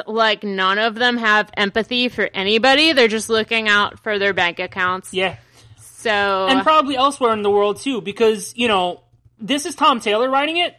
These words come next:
Speaker 1: Right.
Speaker 2: who probably is aware of American politics, but, like, I follow the dude on
Speaker 1: Do,
Speaker 2: Twitter.
Speaker 1: do you think he's aware of America?
Speaker 2: <laughs> What?
Speaker 1: Just, like, as a concept? Do you think he believes in America?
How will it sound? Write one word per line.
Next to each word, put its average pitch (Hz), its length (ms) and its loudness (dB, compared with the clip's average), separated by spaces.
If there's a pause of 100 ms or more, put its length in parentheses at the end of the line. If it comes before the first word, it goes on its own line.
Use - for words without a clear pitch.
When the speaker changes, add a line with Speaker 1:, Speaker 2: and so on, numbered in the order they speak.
(160)
Speaker 1:
Right. 269 320 2
Speaker 2:
who - 60 -8
probably 262 420 2
is 226 100 0
aware 202 360 2
of 247 100 -2
American 254 400 -4
politics, 294 560 -2
but, 196 320 -2 (560)
like, 190 100 -4
I 254 100 4
follow 294 260 2
the 269 80 -4
dude 247 180 -4
on 233 120 0
Speaker 1:
Do, 247 40 -10
Speaker 2:
Twitter. 214 220 2
Speaker 1:
do 277 60 -2
you 277 80 -8
think 339 200 -4
he's 302 180 -4
aware 254 220 0
of 220 80 -6
America? 196 580 -6 (480)
Speaker 2:
<laughs> - 40 -4 (920)
What? - 320 -16
Speaker 1:
Just, - 240 -14
like, 208 180 -6
as 208 140 -6
a 190 40 -16
concept? 208 640 -8 (520)
Do 226 100 -10
you 240 100 -4
think 311 180 -2
he 349 100 0
believes 254 340 -6
in 262 100 -8
America? 262 360 -6